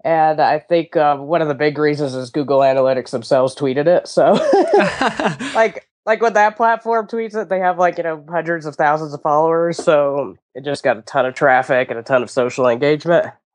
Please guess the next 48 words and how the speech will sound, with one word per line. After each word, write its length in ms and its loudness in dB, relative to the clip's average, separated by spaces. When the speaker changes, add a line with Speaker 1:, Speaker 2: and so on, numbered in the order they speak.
Speaker 2:
Yeah, 380 2
that's 320 -4
nice. 240 2
And 80 -2
that's 200 0
a 40 0
fantastic 800 -2
tip 260 -2
in 80 -2
itself. 500 -2
If 160 -4
you 160 0
can, 360 -4
you 140 -2
know, 40 0
create 540 0
a 60 0
piece 320 -2
of 140 -8
content 520 -2
that 140 -6
either 320 0
includes 800 0
or 180 2
is 100 0
around 520 0
someone 500 0
with 180 -2
a 40 -2
bit 180 -2
of, 260 -4
you 80 -4
know, 140 -2
sort 240 -4
of 60 -6
social 500 0
clout 420 -2
and 120 -2
a 40 -2
good 220 -2
following, 580 0
if 160 -4
you 120 0
can 180 -6
get 280 -2
them, 340 2
you 120 -2
know, 80 0